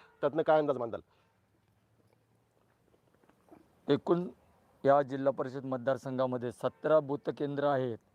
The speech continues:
Speaker 2: आणि सतरा बूथ केंद्रामध्ये अतिशय चांगल्या प्रकारचे भारतीय जनता पक्षाच्या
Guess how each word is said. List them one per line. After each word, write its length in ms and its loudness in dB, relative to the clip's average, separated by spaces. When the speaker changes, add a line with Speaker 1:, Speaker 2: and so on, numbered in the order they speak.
Speaker 2:
आणि 140 -6
सतरा 420 0
बूथ 300 -2
केंद्रामध्ये 680 -2
अतिशय 560 0
चांगल्या 420 2
प्रकारचे 600 2
भारतीय 380 -4
जनता 320 -2
पक्षाच्या 800 2